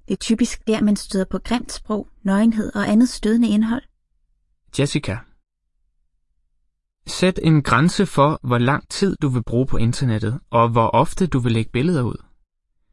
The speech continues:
Speaker 2: I Bibelen siges der, "Se derfor nøje til, hvordan I vandrer, at det ikke er som uvise, men som vise, i det I køber jer den belejlige tid."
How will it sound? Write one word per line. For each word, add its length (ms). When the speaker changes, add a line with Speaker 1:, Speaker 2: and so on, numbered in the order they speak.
Speaker 2:
I 80
Bibelen 420
siges 320
der, 200
"Se 240
derfor 580
nøje 400
til, 260
hvordan 360
I 140
vandrer, 400
at 160
det 60
ikke 200
er 80
som 320
uvise, 580
men 260
som 300
vise, 360
i 100
det 140
I 240
køber 360
jer 240
den 240
belejlige 520
tid." 220